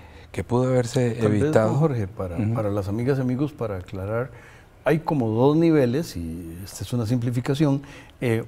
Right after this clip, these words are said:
Speaker 2: uno es la ventanilla, y entonces ahí es donde la gente va y, eh, eso sustituye a la esquina de Monumental,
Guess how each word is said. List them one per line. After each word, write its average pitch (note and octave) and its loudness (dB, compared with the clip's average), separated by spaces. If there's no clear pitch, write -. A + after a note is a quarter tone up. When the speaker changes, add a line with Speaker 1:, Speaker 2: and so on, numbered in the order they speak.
Speaker 2:
uno D#3+ 6
es C3+ 0
la A#2+ -2
ventanilla, A2+ -2
y G#2+ -6
entonces G#2+ -10
ahí G#2+ -4
es A2+ -6
donde A#2 -6
la G2 -8
gente G2+ -8
va G2+ -4
y, G2 -8
eh, A2 -2
eso D#3 4
sustituye C3 2
a C3 4
la A#2 0
esquina C3 2
de C3 2
Monumental, C3 0